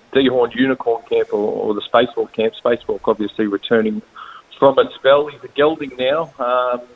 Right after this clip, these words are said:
so, look, h-, how he returned, he looks to have returned in pretty good order based on that trial at Warwick Farm the other day. Uh, he's drawn well. He gets in well at the weight with, with Tyler Schiller, um, on him on Saturday with the fifty-three. Tyler obviously doesn't,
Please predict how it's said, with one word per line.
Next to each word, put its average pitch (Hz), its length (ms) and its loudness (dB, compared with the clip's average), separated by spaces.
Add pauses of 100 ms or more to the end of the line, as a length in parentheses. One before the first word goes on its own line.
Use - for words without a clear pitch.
(160)
so, 120 380 0 (540)
look, 131 220 -6
h-, 110 220 -2
how 139 220 4
he 127 100 -4
returned, 135 480 -4
he 120 80 -6
looks 147 220 -4
to 110 80 -6
have 104 160 -6
returned 110 340 -2
in 107 80 -2
pretty 117 220 -2
good 104 180 0
order 123 240 4
based 107 300 2
on 104 100 0
that 101 200 -4
trial 104 260 2
at 98 80 -6
Warwick 104 220 0 (100)
Farm 117 240 2
the 110 100 0
other 98 160 0
day. 110 300 2 (140)
Uh, 98 340 -8
he's 101 160 -12
drawn 131 420 2
well. 135 320 6 (500)
He 104 80 -18
gets 135 280 0
in 110 100 -10
well 113 200 2
at - 40 -8
the 101 80 -4
weight 107 300 2
with, 107 200 -10
with 104 160 -10
Tyler 110 300 0 (300)
Schiller, 107 280 -2 (100)
um, 101 560 -4
on 117 140 0
him - 80 -18 (180)
on 107 340 -2
Saturday 113 300 4
with 107 160 -4
the - 80 -6
fifty-three. 120 520 -2
Tyler 104 300 0
obviously 101 340 -6
doesn't, 110 280 0